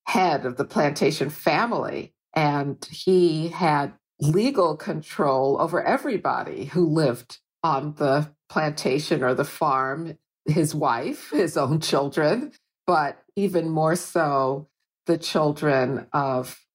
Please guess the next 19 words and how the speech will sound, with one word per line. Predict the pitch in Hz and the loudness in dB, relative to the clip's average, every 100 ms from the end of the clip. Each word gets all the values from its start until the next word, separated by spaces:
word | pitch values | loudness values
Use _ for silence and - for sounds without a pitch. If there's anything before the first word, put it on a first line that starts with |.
| _ | _
the | 165 | -4
Black | 151 151 127 - - | 0 -2 -2 -6 -6
people | 180 - - 143 127 123 143 156 | -6 -4 0 2 2 0 -4 -4
whom | 160 143 131 143 | 0 2 2 0
he | 147 | 2
enslaved. | 127 120 - 170 170 123 90 - - _ _ _ - | 2 0 -2 2 2 0 -4 -8 -16 _ _ _ 0
This | 220 - | 0 0
meant | 180 160 139 - | 0 2 0 -2
that | 170 147 135 - _ _ | 0 0 0 -2 _ _
Black | 165 151 156 - _ - | -2 0 -2 -10 _ -20
parents | - 190 185 208 135 - - | -6 0 2 2 2 -2 -6
had | - 180 147 143 - 165 | -4 0 2 0 -2 0
no | 175 175 185 185 | 4 4 4 2
legal | 175 165 165 160 139 127 104 151 | 2 4 4 4 2 2 0 -6
authority | - - 160 160 147 131 | -6 0 0 2 2 0
whatsoever | 120 151 - 143 131 143 180 107 67 - _ - | 0 -2 0 0 2 0 0 -2 -4 -8 _ -2
over | 156 147 147 135 117 - | 0 0 0 0 2 0
their | - 139 | -2 -2
children. | - 277 247 127 | 0 0 0 0